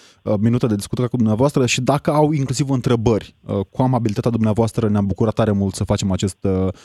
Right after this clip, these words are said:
dialog, uh, la distanță, dacă vreți. Dar până atunci, nu știu, poate prin a-, printre ascultătorii noștri există oameni care au o perioadă mai dificilă în viață sau care au gânduri, uh, nu tocmai fericite. Ce ar trebui să facem noi dacă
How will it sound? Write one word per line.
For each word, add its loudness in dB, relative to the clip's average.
dialog, 2
uh, -8
la 2
distanță, 0
dacă 0
vreți. -2
Dar 2
până 2
atunci, 0
nu 2
știu, 0
poate 2
prin 0
a-, 0
printre 0
ascultătorii 0
noștri 0
există 0
oameni 2
care 0
au 2
o 0
perioadă 0
mai 2
dificilă -2
în 2
viață -2
sau -4
care -2
au 2
gânduri, 0
uh, 0
nu 2
tocmai 2
fericite. 0
Ce 2
ar 2
trebui 2
să 0
facem 0
noi 2
dacă 0